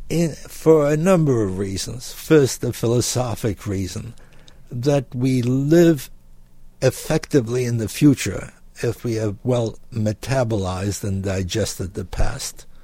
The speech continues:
Without the past, we don't really have guidelines.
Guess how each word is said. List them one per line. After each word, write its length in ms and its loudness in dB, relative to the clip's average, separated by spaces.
Without 300 -2
the 140 4
past, 520 0
we 180 -6
don't 400 -4
really 280 -4
have 280 -4
guidelines. 920 -4